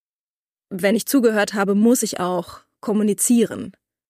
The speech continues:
Wie achte ich auf die Worte, die ich in die Welt sende? Bin ich mir bewusst, welche Kraft Worte haben, wie tief Worte auch verletzen können? Wenn ich mal eben meinen Gefühlen Luft machen muss,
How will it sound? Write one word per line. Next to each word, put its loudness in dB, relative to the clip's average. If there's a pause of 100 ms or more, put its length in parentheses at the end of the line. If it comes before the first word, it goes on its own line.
(880)
Wie 0
achte -4
ich -4
auf -6
die -2
Worte, -2 (200)
die -4
ich -6
in -4
die -4
Welt -4
sende? -8 (540)
Bin 4
ich 0
mir 2
bewusst, 0
welche -4
Kraft -4
Worte -6
haben, -6
wie -4
tief 0
Worte 0
auch -4
verletzen -2
können? -12 (800)
Wenn 2
ich -2
mal -2
eben 2 (880)
meinen 2
Gefühlen 2
Luft 0
machen 0
muss, -4